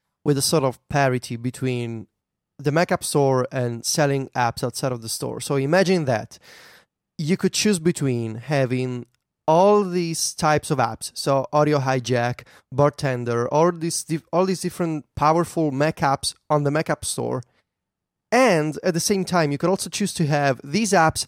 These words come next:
outside of the Mac App Store, but with the same benefits, such as iCloud. What would you choose? And personally, I would say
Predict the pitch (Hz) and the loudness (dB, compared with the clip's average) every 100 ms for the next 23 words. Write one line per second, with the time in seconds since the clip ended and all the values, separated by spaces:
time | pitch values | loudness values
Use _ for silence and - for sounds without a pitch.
0 | _ - 147 - 196 202 170 160 151 139 | _ -4 -2 2 2 2 0 -2 0 -2
1 | - - 123 120 113 - - - 147 147 | -4 -4 0 0 -2 -10 -14 -2 0 2
2 | 143 185 160 151 143 131 127 - - - | 0 0 0 2 0 0 -4 -8 -10 -6
3 | 143 139 123 - 139 135 127 - - _ | -4 -2 -4 -2 -2 0 -4 -6 -10 _
4 | _ _ 147 175 214 208 160 156 - 143 | _ _ 2 4 4 2 -4 -8 -4 -4
5 | 113 - - _ - 156 147 - 240 311 | -4 -8 -12 _ -4 -4 -4 -2 0 2
6 | - 190 151 143 156 156 - - 160 147 | 0 -2 -2 0 0 0 -2 -2 0 0